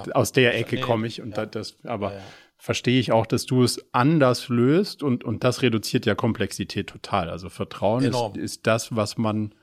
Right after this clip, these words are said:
Speaker 2: braucht, um diese Komplexität zu reduzieren, absolut. Von daher, ich mag deinen Ansatz. Ich versuche ihn in Teilen zu folgen, in allen schaffe ich's noch nicht.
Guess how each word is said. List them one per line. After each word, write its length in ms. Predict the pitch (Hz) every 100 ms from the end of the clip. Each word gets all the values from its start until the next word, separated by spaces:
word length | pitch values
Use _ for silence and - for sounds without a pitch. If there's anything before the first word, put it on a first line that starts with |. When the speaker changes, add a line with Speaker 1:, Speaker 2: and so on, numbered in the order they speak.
| _ _ _ _ -
Speaker 2:
braucht, 520 | 101 95 110 104 -
um 220 | 131 123
diese 260 | 107 107 117
Komplexität 800 | - 117 107 101 - 92 - 95
zu 120 | 104
reduzieren, 640 | 95 98 92 - 110 98 -
absolut. 580 | 107 - 107 95 117 -
Von 160 | 101
daher, 460 | 101 98 101 - _ _
ich 360 | - 104 -
mag 240 | 107 113 -
deinen 160 | 110 98
Ansatz. 540 | 113 139 101 247 - - 110 - _
Ich 140 | - 110
versuche 440 | 127 113 170 165
ihn 100 | 143
in 140 | 127 104
Teilen 500 | 113 113 113 107 92
zu 160 | -
folgen, 500 | - - 113 123 127
in 220 | 127 107 -
allen 420 | 107 110 107 107
schaffe 260 | - 113 117
ich's 180 | - 110
noch 220 | 95 -
nicht. 300 | 110 -